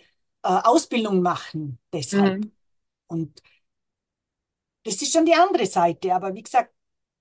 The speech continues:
Speaker 1: nur zu funktionieren und nur Besitz zu haben,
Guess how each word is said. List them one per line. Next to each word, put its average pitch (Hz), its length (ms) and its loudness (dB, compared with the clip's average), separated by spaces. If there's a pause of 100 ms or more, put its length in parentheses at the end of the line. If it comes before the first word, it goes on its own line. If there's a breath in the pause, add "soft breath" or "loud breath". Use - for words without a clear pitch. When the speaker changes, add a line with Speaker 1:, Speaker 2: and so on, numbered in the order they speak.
(120)
Speaker 1:
nur 240 340 -10
zu 320 140 -8
funktionieren 247 800 -8
und 208 200 -12
nur 269 260 -8
Besitz 240 500 -8
zu 277 140 -6
haben, 285 480 -4